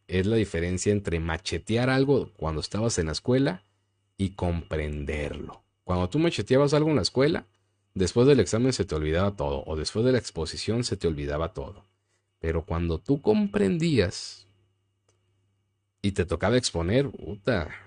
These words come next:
era otro rollo. Pues eso más o menos es esto. Entonces, eh, lo vamos a hacer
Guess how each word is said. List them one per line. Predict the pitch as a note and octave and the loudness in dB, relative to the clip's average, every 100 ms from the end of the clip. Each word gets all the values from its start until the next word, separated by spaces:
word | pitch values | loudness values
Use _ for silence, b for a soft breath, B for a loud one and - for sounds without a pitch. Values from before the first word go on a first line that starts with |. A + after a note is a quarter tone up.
| - | -10
era | D#2+ E2 | -4 -4
otro | F2+ A2+ | -2 -2
rollo. | G#2+ - G#2 C#3+ F#2 - _ _ _ - | -2 -4 -4 -2 -4 -6 _ _ _ -4
Pues | G#2 | -2
eso | C3+ C3+ F3+ - - | 0 -2 -4 -6 -6
más | D#3 G3 | -4 -4
o | |
menos | G3 - F#3+ G3 | -4 -4 -6 -6
es | G3 | -6
esto. | A3+ - - _ _ _ _ _ _ _ _ _ _ _ _ _ _ _ - B B B | -6 -10 -18 _ _ _ _ _ _ _ _ _ _ _ _ _ _ _ -20 B B B
Entonces, | F2 F#2 F#2 E2+ A2+ G#2+ F2 - - - - _ _ _ _ _ _ _ | -8 -4 -2 0 2 2 2 -2 -6 -8 -14 _ _ _ _ _ _ _
eh, | E2+ F2 E2+ E2 E2 D#2+ D2 D#2 | -2 0 2 2 0 -2 -2 0
lo | G2+ | 2
vamos | C3+ D#3+ | 4 2
a | |
hacer | C#3+ F3 G3+ | 0 -2 -4